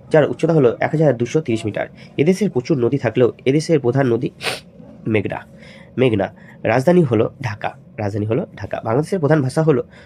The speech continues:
ভাষা বা বাংলাদেশের বহু কৃষিজ ও বনজ শিল্প গড়ে উঠেছে। তার মধ্যে প্রধান খনিজ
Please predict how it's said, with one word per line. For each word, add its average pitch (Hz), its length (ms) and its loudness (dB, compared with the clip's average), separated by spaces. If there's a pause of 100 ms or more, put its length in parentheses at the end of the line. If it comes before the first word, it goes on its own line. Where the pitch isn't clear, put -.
(120)
ভাষা 120 340 -2 (220)
বা 156 100 4
বাংলাদেশের 131 400 0
বহু 123 260 2
কৃষিজ - 340 -6
ও 143 400 2
বনজ 120 320 -2
শিল্প 120 300 -2
গড়ে 110 140 2
উঠেছে। - 260 -10 (560)
তার 147 140 2
মধ্যে 190 200 4
প্রধান 156 320 4
খনিজ 143 320 0